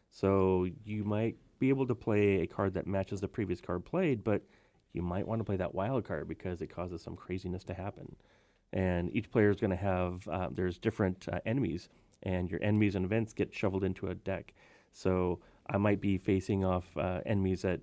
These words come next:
you know, Josh's character is better suited for. Ju-, they just happen to show up in front of me, and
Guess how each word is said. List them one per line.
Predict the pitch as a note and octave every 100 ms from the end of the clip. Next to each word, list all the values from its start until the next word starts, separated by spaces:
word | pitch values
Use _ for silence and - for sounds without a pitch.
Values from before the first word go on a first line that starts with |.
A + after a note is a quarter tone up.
| -
you | G2
know, | F#2
Josh's | F#2 F#2+ A2 F#2
character | - F#2 E2+ F2+
is | F2+
better | F2 E2+
suited | E2+ C3+ B2 F#2+
for. | - F#2 C2+ C2+ _ _ _ _ _ _
Ju-, | - D#2+
they | F#2
just | F2 -
happen | E2+ -
to |
show | G#2 A2+
up | G#2
in | A2+
front | A2+ B2
of |
me, | F#2+ F2
and | F2+